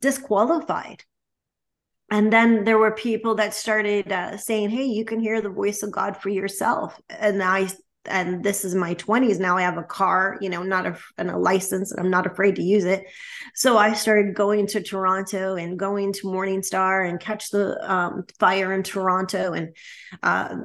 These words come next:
in Ashland, Virginia with the Ruth. And I started pursuing that. And then, of course, we hooked up with John Paul Jackson. But I, it was so intentional. When I, when the idea came that I could be that person who heard from God,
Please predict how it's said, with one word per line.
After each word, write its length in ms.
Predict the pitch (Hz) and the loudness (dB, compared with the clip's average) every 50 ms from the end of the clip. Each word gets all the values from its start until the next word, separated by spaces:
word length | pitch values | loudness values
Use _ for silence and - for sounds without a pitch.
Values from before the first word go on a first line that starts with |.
| - - | -6 0
in 140 | 202 202 196 | 4 4 4
Ashland, 500 | - - 202 196 202 - - 202 202 180 | 6 6 4 2 2 2 2 4 4 4
Virginia 440 | 185 202 190 196 196 202 202 196 196 | 4 4 4 4 4 4 4 4 4
with 200 | 190 196 190 196 | 2 0 0 -2
the 80 | 196 190 | 0 2
Ruth. 220 | 196 196 202 202 - - - - | 4 4 4 2 -4 -14 -16 -6
And 120 | - 220 247 | 0 2 2
I 140 | 247 254 247 | 2 2 0
started 420 | 254 - - 262 254 240 233 - | -2 -2 -2 -2 0 -2 -4 -6
pursuing 600 | - - 220 220 - - 240 254 285 294 247 214 | -6 -8 -6 -6 -4 -2 0 2 2 2 2 2
that. 260 | 190 170 170 170 - | 2 2 0 0 0
And 120 | 185 185 190 | 0 0 2
then, 240 | 190 196 190 196 - - | 2 0 0 -2 -2 0
of 160 | 208 208 202 | 0 0 0
course, 300 | - - 208 202 196 - | -2 -2 -2 -2 -2 -2
we 60 | 196 | -4
hooked 320 | 185 - 220 202 202 - - | -4 -2 -2 -4 -2 -2 -2
up 140 | 190 185 - | -2 -2 -2
with 120 | 196 180 | -6 -6
John 240 | - 202 196 190 190 | -2 -2 -2 -2 -4
Paul 200 | - 185 180 180 | -4 -4 -4 -2
Jackson. 600 | - 190 185 185 185 - - - 190 190 202 202 _ - - - - - - _ _ _ _ _ | 0 2 2 2 0 -2 -4 -4 -4 -4 -6 -10 _ -20 -20 -20 -20 -20 -20 _ _ _ _ _
But 240 | - 247 220 - - | 4 4 4 4 2
I, 300 | - 233 240 247 233 - - - _ _ _ _ - - - | 2 0 0 0 -2 -4 -10 -14 _ _ _ _ -16 -8 -4
it 80 | 254 | 0
was 200 | 254 247 269 - | 2 2 4 6
so 140 | - 302 302 | 6 6 6
intentional. 920 | 330 311 285 - - 277 269 285 285 - - - - - - - - - - | 6 6 2 2 2 2 2 2 0 -2 -4 -4 -4 -4 -4 -6 -10 -10 -6
When 240 | - 214 220 240 240 | -2 2 4 6 6
I, 220 | 226 226 226 226 220 | 4 2 2 0 0
when 180 | 208 247 247 | 2 4 4
the 120 | 247 240 - | 4 4 6
idea 560 | 240 262 277 294 294 233 220 262 277 277 269 | 6 6 6 6 4 4 4 4 4 4 2
came 320 | 277 - - 269 254 233 | 0 0 0 2 2 2
that 160 | 214 190 - - | 2 0 0 0
I 300 | 214 214 226 240 254 269 | -2 0 0 0 0 0
could 200 | 262 262 254 196 | -2 -4 -6 -4
be 140 | - 208 196 | -4 -2 -2
that 240 | 180 170 - - - | -2 -2 -4 -6 -8
person 520 | - 190 175 170 175 - - 170 170 - - | -10 -10 -8 -8 -6 -6 -6 -6 -8 -10 -6
who 200 | - - 214 196 | 0 2 2 2
heard 300 | 202 214 214 208 190 180 | 4 4 4 4 4 2
from 260 | - - 196 196 190 | -2 -4 -2 -2 0
God, 380 | 190 196 196 - - - 185 | 2 2 2 2 0 -2 -8